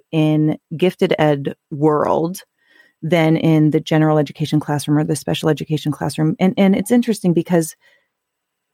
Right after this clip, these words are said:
especially when you're talking about sped and gifted ed, they've really kind of developed as these islands where there's not been a lot of collaboration always, at least within the schools.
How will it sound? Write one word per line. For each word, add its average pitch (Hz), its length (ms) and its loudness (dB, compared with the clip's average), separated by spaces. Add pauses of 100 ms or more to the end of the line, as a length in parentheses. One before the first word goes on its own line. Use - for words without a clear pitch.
especially 233 320 0
when 202 80 2
you're 175 80 -2
talking 165 180 0
about 156 160 -2
sped 160 560 0
and 156 160 0
gifted 160 300 -2
ed, 151 160 2
they've 156 200 0
really 185 280 0
kind 214 200 0
of 156 160 -2
developed 151 540 0
as 151 140 0
these 156 340 0
islands 185 800 0 (680)
where 165 280 2
there's 160 220 0
not 156 260 0
been 170 120 -2
a 165 100 0
lot 156 180 0
of 143 420 0 (400)
collaboration 160 800 0
always, 190 400 0
at - 80 -2
least 151 220 -2
within 151 260 2
the 151 80 2
schools. 147 720 -4